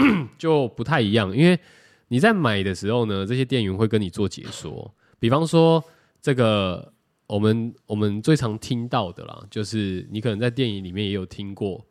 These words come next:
比较常见的品种叫做O G Kush。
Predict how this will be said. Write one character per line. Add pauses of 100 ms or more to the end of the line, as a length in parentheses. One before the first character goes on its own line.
(320)
比
较
常
见
的
品
种
叫
做
O
G
Kush。